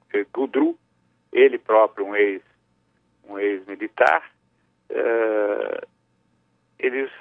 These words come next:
eh, a, a operação toda envolveria sessenta pessoas, né? E, e seria por um contrato que ele exibiu na T V, eh, um contrato, estariam atuando sob um contrato pago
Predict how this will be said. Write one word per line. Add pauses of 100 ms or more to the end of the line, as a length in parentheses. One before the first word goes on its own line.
eh,
a,
a
operação
toda
envolveria (120)
sessenta
pessoas, (280)
né? (720)
E, (800)
e (360)
seria (100)
por
um
contrato
que
ele
exibiu
na
T
V, (720)
eh,
um
contrato,
estariam
atuando
sob (120)
um
contrato (220)
pago